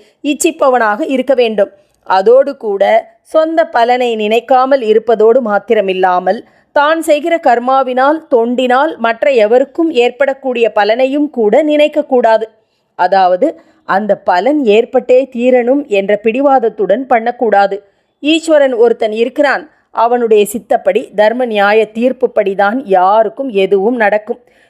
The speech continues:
இப்படித்தான் நடக்கணும் என்று அவனிடம் பிடிவாதம் பிடிக்க நமக்கு உரிமை இல்லை. நல்லது என்று தெரிகிறதை நாம் பாட்டுக்கு பண்ணிக்கொண்டே போவோம். பலன்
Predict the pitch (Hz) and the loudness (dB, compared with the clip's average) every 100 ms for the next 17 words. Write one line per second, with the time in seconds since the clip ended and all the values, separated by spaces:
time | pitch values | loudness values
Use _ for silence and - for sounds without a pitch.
0 | - 285 294 269 - 233 254 202 220 226 | -6 -2 -2 -2 -2 -2 0 0 0 0
1 | 214 208 233 - 214 202 240 233 202 196 | 0 0 -4 -2 -2 0 0 0 0 0
2 | 180 262 254 233 262 269 247 208 - 185 | -2 -4 -8 -4 0 2 0 -4 -6 -6
3 | - 208 311 233 269 277 233 214 214 208 | -2 0 0 -2 -4 -4 -2 0 0 -2
4 | 185 190 196 190 _ - 196 190 196 196 | 0 0 -2 -4 _ -4 -2 0 0 0
5 | 285 262 254 247 247 240 247 233 247 262 | 0 0 -2 0 0 2 2 2 2 2
6 | 233 233 226 220 254 285 262 247 247 247 | -2 0 0 0 0 -2 -2 -2 -2 -2
7 | 233 240 269 254 269 254 185 _ _ _ | 0 0 2 2 4 0 -2 _ _ _
8 | _ - 247 262 311 | _ 0 0 2 -2